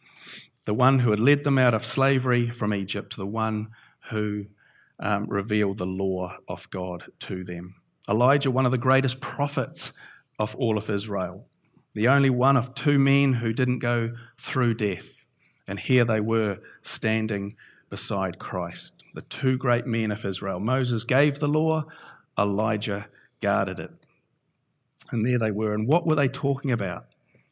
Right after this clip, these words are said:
Of two men either side of Christ, what would they have been talking about? Well, it tells us that they spoke of his decease, the Greek word there, exodus,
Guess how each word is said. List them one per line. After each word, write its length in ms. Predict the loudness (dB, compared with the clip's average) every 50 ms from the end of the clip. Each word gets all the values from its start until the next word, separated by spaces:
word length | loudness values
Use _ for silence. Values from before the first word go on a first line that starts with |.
| _ _ _ _ _ _ _ _ _ _ _ _ _ _ _ _ -20 -12 -8
Of 160 | -8 -8 -6 -8
two 320 | -6 0 2 4 6 6
men 400 | 6 6 6 6 6 4 4 2 2
either 220 | 0 0 0 0 -2
side 380 | -4 -2 -2 -2 0 -2 -2
of 120 | -4 -6 -8
Christ, 500 | -6 -4 -4 -4 -4 -6 -8 -10 -6 -4
what 260 | -4 -4 -4 -6 -8
would 200 | -8 -6 -4 -2
they 220 | -2 0 0 -2
have 260 | -2 -4 -6 -6 -6
been 180 | -6 -6 -6 -8
talking 380 | -8 -8 -8 -8 -8 -8 -10 -10
about? 280 | -8 -6 -6 -6 -6
Well, 240 | -4 -2 -2 0 -2
it 120 | -2 -4
tells 320 | -4 -4 -2 -2 -4 -6 -8
us 280 | -12 -12 -14 -14 -16 _ _ _ _ -20 -20 -20 -20 -18 -18 -20 -20 -20 _ _ _ _ _ _ _
that 120 | -6 -2 2
they 120 | 2 2
spoke 480 | 2 0 -2 2 4 6 6 6 4 0
of 140 | -2 0 0
his 200 | 0 0 0 0
decease, 720 | -2 -6 -6 -4 -2 0 0 0 -2 -4 -8 -8 -8 -8
the 100 | -6 -2
Greek 240 | 0 0 0 0 0
word 200 | -2 -2 0 0
there, 260 | 0 0 0 -2 -4 -6
exodus, 760 | -8 -6 -6 -6 -6 -6 -6 -8 -8 -10 -10 -10 -10 -10 -12